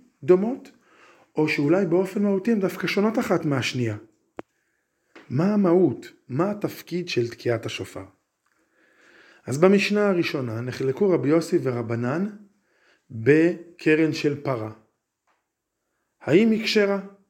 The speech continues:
והסוגיה מביאה כמה וכמה שיקולים למה להכשיר ולמה לפסול. ביניהם עולה השיקול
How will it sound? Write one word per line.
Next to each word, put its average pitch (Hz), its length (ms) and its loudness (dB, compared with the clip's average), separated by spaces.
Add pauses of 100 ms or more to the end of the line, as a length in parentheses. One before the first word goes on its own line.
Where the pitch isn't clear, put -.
(540)
והסוגיה 135 560 0
מביאה 165 380 0
כמה 190 380 0
וכמה 170 400 -2
שיקולים 143 840 0 (400)
למה 165 320 0
להכשיר 151 640 0
ולמה 123 340 -4
לפסול. - 440 -14 (1600)
ביניהם 123 580 2
עולה 123 360 -2
השיקול - 560 -8